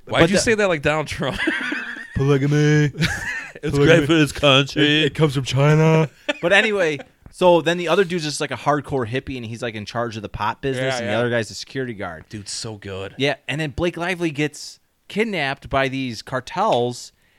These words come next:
Speaker 2: and the fucking
Speaker 1: Dude,
Speaker 2: special
Speaker 1: that's
Speaker 2: ops
Speaker 1: the
Speaker 2: dude.
Speaker 1: best part.
Speaker 2: Yeah, he, he tells the hippie, he's like, "Dude, we, we, we gotta get dirty." And sure as shit, man, they just maul these dudes.
Speaker 1: They, like, s-, attack him from long range
Speaker 2: Oh,
Speaker 1: at
Speaker 2: yeah,
Speaker 1: first, and then
Speaker 2: yeah.
Speaker 1: they just fu-,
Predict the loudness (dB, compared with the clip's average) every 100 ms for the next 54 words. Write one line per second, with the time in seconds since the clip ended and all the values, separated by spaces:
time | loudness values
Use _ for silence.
0 | _ -6 -2 -2 -4 -8 -10 -10 -10 -12
1 | -12 -14 _ -20 -20 -8 0 4 6 6
2 | 4 6 8 10 8 6 0 2 4 4
3 | 4 0 -2 -6 -8 -6 -4 -4 0 2
4 | 2 -4 -8 -10 -4 -2 -2 -4 -8 -8
5 | -8 -8 -8 -8 -10 -12 -12 -12 -10 -6
6 | -4 -4 -6 -2 0 -2 -6 _ _ _
7 | _ -8 -8 -6 -6 -6 -6 -8 -8 -8
8 | -6 -6 -8 -10 -8 -2 4 6 6 4
9 | -2 -10 -14 -10 -2 0 2 0 -2 -6
10 | -6 _ -10 -6 -2 0 0 -4 -10 -12
11 | -6 -2 -2 -2 2 6 8 6 6 6
12 | 6 4 2 -2 0 0 -2 -6 -14 -20
13 | _ -10